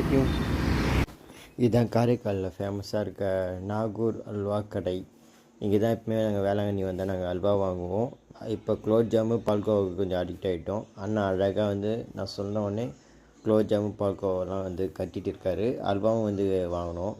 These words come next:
சாம்பிளுக்கு அண்ணா வந்து அவ்வளோ அல்வா கொடுத்தாரு. அல்வா டேஸ்ட் வந்து முன்ன விட இப்போ கொஞ்சம் டேஸ்ட் இப்போ கொஞ்சம்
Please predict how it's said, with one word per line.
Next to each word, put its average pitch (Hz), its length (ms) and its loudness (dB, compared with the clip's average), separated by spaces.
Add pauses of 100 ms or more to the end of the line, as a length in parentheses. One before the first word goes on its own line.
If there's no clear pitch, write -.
(180)
சாம்பிளுக்கு 113 520 -2
அண்ணா 104 220 0
வந்து 98 180 2
அவ்வளோ 101 240 2 (140)
அல்வா 98 180 2 (100)
கொடுத்தாரு. 90 460 -2 (840)
அல்வா 135 200 2 (120)
டேஸ்ட் 120 320 2
வந்து 107 220 2 (1160)
முன்ன 117 220 4
விட 117 220 4
இப்போ 113 200 -6
கொஞ்சம் 90 320 -2
டேஸ்ட் 117 320 0
இப்போ - 160 -12
கொஞ்சம் 87 220 -2